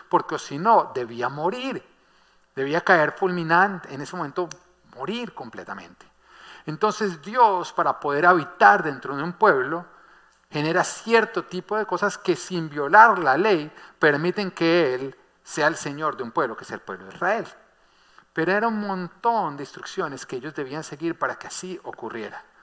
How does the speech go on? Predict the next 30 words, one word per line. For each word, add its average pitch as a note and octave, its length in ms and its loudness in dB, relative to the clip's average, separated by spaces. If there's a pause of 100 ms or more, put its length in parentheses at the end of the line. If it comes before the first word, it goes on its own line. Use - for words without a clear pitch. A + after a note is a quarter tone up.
(360)
Entonces D#3 200 0
lo D3+ 140 -2
que C#3+ 120 -6
cambió D#3 380 2
no E3 140 -4
es B2+ 140 -6
Dios, F3 340 -2
lo A2+ 160 -10
que A#2+ 140 -12
cambia D3 460 4
es F3 300 0 (120)
el B2 120 -8
estado A2 440 -2
del A#2+ 100 -6
hombre. G2+ 300 -10 (960)
Hoy G3 340 8 (120)
estamos, D3 500 4
gracias C#3 420 -2
a D3+ 60 4
Dios, D3+ 440 -4 (180)
en A#2+ 120 -10
la G2+ 80 -4
gracia, A#2 540 2 (480)
porque C3+ 260 -4
Jesucristo D#3 600 -4
murió D#3 400 -2
por C3+ 140 -2
nuestros A2 280 -16
pecados. G2+ 540 0
Amén. F#3+ 420 0